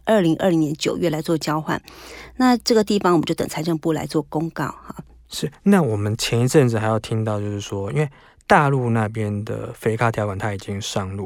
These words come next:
Speaker 2: 了，那当然我们还没有建立一个金融资讯交换，可是已经有一些资金从，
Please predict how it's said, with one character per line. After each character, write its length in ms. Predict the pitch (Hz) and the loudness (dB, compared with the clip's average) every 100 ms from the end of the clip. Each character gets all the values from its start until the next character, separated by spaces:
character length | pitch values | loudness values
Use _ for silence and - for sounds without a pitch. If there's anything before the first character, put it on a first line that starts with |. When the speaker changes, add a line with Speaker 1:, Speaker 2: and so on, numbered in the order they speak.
| - | -12
Speaker 2:
了， 60 | - _ - | -20 _ -2
那 120 | 139 | 0
当 160 | 139 127 | 2 2
然 80 | |
我 20 | 107 | 2
们 120 | 98 | -2
还 100 | 104 | -4
没 120 | 113 | -4
有 140 | 104 92 | -4 -8
建 220 | - 113 | -6 -4
立 100 | 107 | -4
一 60 | 104 | -6
个 80 | 104 | -8
金 180 | - 107 | -6 -6
融 140 | 101 | -6
资 100 | 101 | -8
讯 200 | 95 104 | -8 -10
交 200 | - 98 | -8 -10
换， 240 | - 98 - - - | -10 -12 -14 -18 -10
可 100 | 107 | -4
是 160 | 156 139 - - | -2 -4 -10 -8
已 100 | 117 | -2
经 140 | 165 | 4
有 120 | 151 98 | 4 2
一 60 | |
些 180 | 98 117 | 0 -2
资 300 | 113 113 117 | -2 -2 -2
金 320 | 113 113 117 | -2 -4 -4
从， 360 | - - 95 | -6 -8 -8